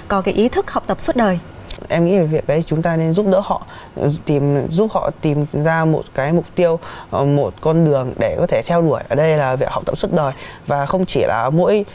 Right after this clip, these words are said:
Speaker 2: bọn em, ờ, những học sinh, bạn bè với nhau giúp đỡ họ. Ừ, thay vào đó là cũng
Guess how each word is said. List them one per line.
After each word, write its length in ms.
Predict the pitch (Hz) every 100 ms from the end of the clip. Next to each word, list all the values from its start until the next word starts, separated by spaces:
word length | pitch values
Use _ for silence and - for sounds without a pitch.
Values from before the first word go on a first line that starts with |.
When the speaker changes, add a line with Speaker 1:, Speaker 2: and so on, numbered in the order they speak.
| -
Speaker 2:
bọn 140 | 139 -
em, 240 | 156 160 170
ờ, 280 | 127 131 143
những 160 | 156 180
học 200 | 170 -
sinh, 360 | 175 165 160
bạn 120 | 143 -
bè 180 | 135 127
với 120 | 165
nhau 220 | 165 156
giúp 140 | 190 190
đỡ 100 | 175
họ. 240 | 175 147 - - -
Ừ, 160 | 110 147
thay 160 | 175 151
vào 80 |
đó 220 | 127 127 160
là 120 | 131
cũng 300 | - 160